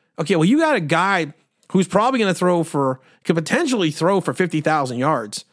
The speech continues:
and over three hundred fifty touchdowns in his career. But you can't win games with him.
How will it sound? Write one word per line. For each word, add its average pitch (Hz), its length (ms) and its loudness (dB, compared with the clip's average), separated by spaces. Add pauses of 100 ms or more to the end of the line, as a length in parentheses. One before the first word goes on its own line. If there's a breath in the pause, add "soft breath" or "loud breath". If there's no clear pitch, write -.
(540)
and 143 120 2
over 190 180 2
three 180 200 -2
hundred 160 100 0
fifty 127 180 -4
touchdowns 143 480 -2
in 123 100 -2
his 110 120 -6
career. 135 520 -4 (760)
But 175 260 0
you 208 80 -4
can't 233 380 -2
win 175 400 -2
games 170 420 0
with 147 400 -4
him. 127 280 -2